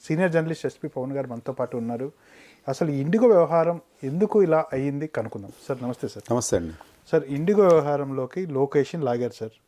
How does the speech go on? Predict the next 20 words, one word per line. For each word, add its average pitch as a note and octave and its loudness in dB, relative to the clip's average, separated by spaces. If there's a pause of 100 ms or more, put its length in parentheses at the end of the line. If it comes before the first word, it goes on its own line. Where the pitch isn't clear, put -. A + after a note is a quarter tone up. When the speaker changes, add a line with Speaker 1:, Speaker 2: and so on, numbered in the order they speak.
(440)
Speaker 1:
రామ్మోహన్ C#3 -2
నాయుడు A#2 -6
గారి A2+ -8
పైన A2+ -4
కూడా C3 0
ప్రతిపక్షాలు C#3+ -8 (1200)
వాళ్ళే E3 4
ఏదో D3+ 4
చేసినట్లు C3+ -4
ఇచ్చేస్తున్నారు. A2+ -8
దీని D#3 -2
వ్యవహారం B2+ 0
ఏంటి G2 -14
సార్? - -16
Speaker 2:
సార్, C3+ 2
ఇప్పుడు B2 4
డీజీసీఏ, G2+ 0
Director F#2+ 0
General F2 -2
of A#2 0